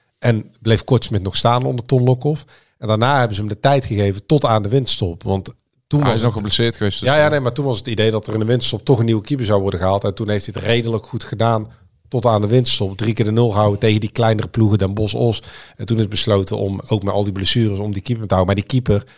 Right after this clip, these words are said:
Speaker 1: is eigenlijk altijd, eh, al een jaar lang, anderhalf jaar lang, een twijfelpunt bij nac.
Speaker 2: Ja, hij is gewoon niet goed genoeg.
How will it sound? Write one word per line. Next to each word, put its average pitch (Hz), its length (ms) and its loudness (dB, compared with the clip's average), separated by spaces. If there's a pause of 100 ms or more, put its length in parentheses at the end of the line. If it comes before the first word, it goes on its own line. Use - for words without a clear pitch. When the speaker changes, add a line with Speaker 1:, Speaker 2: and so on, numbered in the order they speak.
(260)
Speaker 1:
is 104 160 -6
eigenlijk 104 600 -2
altijd, 107 640 2 (100)
eh, 98 140 -4
al 101 180 -2
een 107 60 2
jaar 113 220 4
lang, 98 240 -2 (200)
anderhalf 101 340 0
jaar 92 120 0
lang, 95 140 -2
een 101 80 -2
twijfelpunt 104 1120 0 (280)
bij 95 140 -6
nac. 90 260 -4 (120)
Speaker 2:
Ja, - 120 -2 (240)
hij - 100 -6
is 113 40 -2
gewoon 110 160 2
niet 95 100 2
goed 107 160 -2
genoeg. 113 340 0